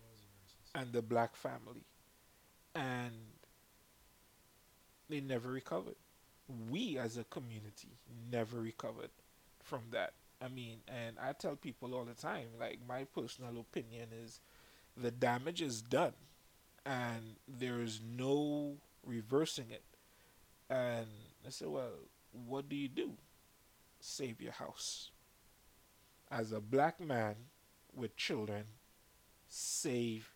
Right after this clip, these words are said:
Speaker 2: your house. Protect your house. That is the best you can do. And hope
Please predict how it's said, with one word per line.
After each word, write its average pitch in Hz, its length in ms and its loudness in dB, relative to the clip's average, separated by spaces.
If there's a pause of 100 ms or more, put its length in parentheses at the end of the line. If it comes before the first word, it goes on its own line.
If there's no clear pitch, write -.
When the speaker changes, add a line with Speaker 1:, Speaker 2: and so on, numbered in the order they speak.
Speaker 2:
your - 200 -8
house. - 540 -4 (600)
Protect - 480 2
your 131 160 0
house. - 320 -6
That 135 200 2
is 123 160 -2
the 117 140 -4
best 123 400 6
you 120 80 -2
can 107 240 -6
do. 113 260 -10
And 117 260 -4
hope 165 340 4